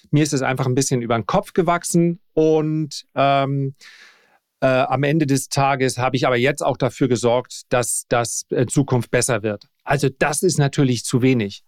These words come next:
Also unabhängig, also ich meine jetzt, äh, äh, Immo Tommy. Das, das kannst du natürlich so auch nicht darstellen. Äh, da denk ich mir auch, mein lieber Freund, äh, anfangen mit,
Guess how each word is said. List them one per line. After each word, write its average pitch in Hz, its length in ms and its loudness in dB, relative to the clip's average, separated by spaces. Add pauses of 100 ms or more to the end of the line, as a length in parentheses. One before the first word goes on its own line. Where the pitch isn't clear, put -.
Also 135 240 0
unabhängig, 143 460 0
also 127 160 0
ich 110 80 -2
meine 139 180 0
jetzt, - 280 -4
äh, 117 520 0
äh, - 80 -6
Immo 135 240 2
Tommy. 113 400 -4 (380)
Das, - 280 -2
das 160 200 0
kannst 180 220 -2
du - 20 2
natürlich 156 320 0
so 160 180 4
auch 160 140 2
nicht 156 200 -2
darstellen. 135 640 0 (300)
Äh, 131 160 2
da 131 140 0
denk 151 200 0
ich 123 80 -8
mir 143 160 2
auch, 123 120 -2
mein 131 200 0
lieber 139 340 2
Freund, 123 340 -2
äh, 123 320 -2 (120)
anfangen 156 540 0
mit, 151 240 0